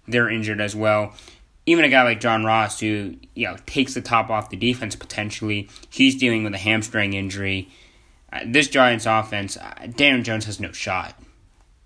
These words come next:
Daniel Jones has no shot. So, again, I, I actually think the Giants would match up potentially well with the Panthers had,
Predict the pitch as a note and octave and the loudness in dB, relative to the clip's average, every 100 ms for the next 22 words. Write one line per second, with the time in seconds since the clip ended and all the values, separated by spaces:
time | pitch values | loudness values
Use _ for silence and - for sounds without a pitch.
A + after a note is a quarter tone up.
0 | _ _ _ D#3+ E3 C#3 B2+ A2+ G#2 G2+ | _ _ _ 2 4 4 0 -2 -4 -2
1 | A2 G#2+ G#2+ F#2+ - G#2+ G2+ - - - | -2 -2 -2 -2 -2 -2 -4 -8 -18 -18
2 | - C#3+ E3 E3 A2+ - B2+ C#3 - C3+ | -6 2 6 6 2 0 4 4 4 2
3 | C#3+ C#3 D3 C#3 C3 C3 A#2+ A#2+ B2 A#2 | 2 0 -2 0 -2 0 0 -2 -2 -2
4 | A#2 A2 A#2+ A2 - _ - A#2+ B2 A#2 | -2 -2 -4 -4 -14 _ -14 -6 -4 -2
5 | A#2+ A2 A2 A2 A#2+ B2 C3 B2+ - - | -4 -2 -2 -2 -4 -4 -4 -6 -12 -20
6 | _ - C#3 C3+ C#3+ C#3 C3 - B2+ B2 | _ -4 -2 -2 -2 -2 -4 -6 -2 0
7 | B2 | 0